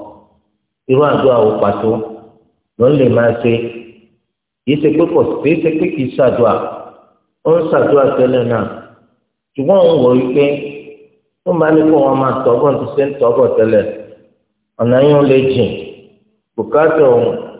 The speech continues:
ó lè má gbé alásìkò tó ń fẹ́. Lẹ́yìn bá máa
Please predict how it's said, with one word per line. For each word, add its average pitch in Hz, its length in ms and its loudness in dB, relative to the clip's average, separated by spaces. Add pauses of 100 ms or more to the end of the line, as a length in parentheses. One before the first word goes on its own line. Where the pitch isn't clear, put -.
(240)
ó 170 120 -2
lè 165 140 2
má 139 160 2
gbé 123 260 0
alásìkò 131 560 2
tó 139 180 0
ń 117 180 2
fẹ́. 123 220 2 (1120)
Lẹ́yìn 139 260 2
bá 135 120 2
máa 131 300 2